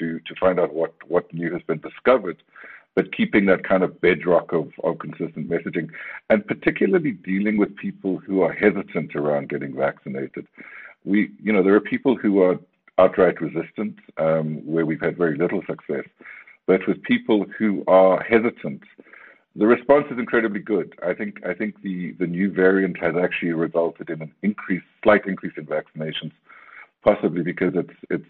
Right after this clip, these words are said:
smashed through the complacency that was starting to develop around covid nineteen. But for us, it's the combination of this new variant and the reality of the so-called festive season, which is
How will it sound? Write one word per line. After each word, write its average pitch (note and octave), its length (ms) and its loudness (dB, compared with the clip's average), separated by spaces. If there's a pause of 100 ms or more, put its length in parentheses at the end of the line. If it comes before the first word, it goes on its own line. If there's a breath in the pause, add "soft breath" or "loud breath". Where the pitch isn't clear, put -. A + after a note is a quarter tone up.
(160)
smashed F2+ 360 0
through F2 140 0
the D#2+ 80 -4
complacency - 720 -2
that C#2+ 120 -6
was C#2+ 140 -8
starting D2 300 -4
to C#2+ 60 -14
develop C#2+ 440 -8
around C#2+ 300 -6
covid D3 360 -8
nineteen. - 560 -10 (720 soft breath)
But F#2+ 200 4
for G2+ 240 6
us, B2 100 4 (200)
it's F2+ 220 -8
the G#2 80 -2
combination G#2+ 720 2
of F2+ 160 2
this F2 180 -8
new F#2 160 -2
variant F2 480 2 (160)
and G2 220 0
the F2 80 0
reality E2+ 640 0
of D#2+ 120 -10
the - 120 -20
so-called E2 380 -4
festive - 320 -2 (100)
season, D#2+ 360 -14 (500 loud breath)
which F2+ 260 -2
is F2 80 -2